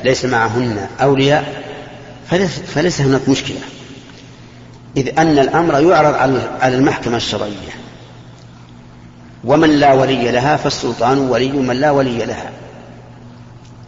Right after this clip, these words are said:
ونائب السلطان يقوم مقام السلطان، والحاكم الشرعي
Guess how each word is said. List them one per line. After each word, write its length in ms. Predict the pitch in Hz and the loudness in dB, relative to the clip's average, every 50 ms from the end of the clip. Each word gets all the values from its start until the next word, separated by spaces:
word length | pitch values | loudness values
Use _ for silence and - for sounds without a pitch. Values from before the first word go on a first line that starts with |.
| - - - - - - - - - - | -20 -20 -20 -20 -20 -20 -20 -20 -12 -4
ونائب 420 | 120 123 139 156 165 - 147 147 135 | 0 2 4 4 4 4 2 0 0
السلطان 540 | 127 - - 131 120 110 123 131 147 147 135 | -2 -2 -4 -4 -2 0 2 2 2 4 2
يقوم 400 | 127 - - 147 143 135 127 117 | 0 0 0 0 2 2 0 0
مقام 220 | 113 139 143 135 | 0 0 0 0
السلطان، 460 | 127 - - 123 120 117 113 113 117 - - - - - - - - - - - - - - - - - - - - - - - - - - - - - - - | -2 -2 -4 -6 -4 -4 -4 -4 -4 -6 -10 -16 -18 -18 -18 -20 -20 -20 -20 -20 -20 -20 -20 -20 -20 -20 -20 -20 -20 -20 -20 -20 -20 -20 -20 -20 -20 -20 -8 -4
والحاكم 680 | 123 127 131 117 - - 139 147 151 151 151 135 131 | 0 0 0 0 0 2 2 4 4 4 2 -2 -2
الشرعي 500 | 127 - - - 135 131 113 117 139 165 | -2 -2 -2 0 2 2 4 2 2 0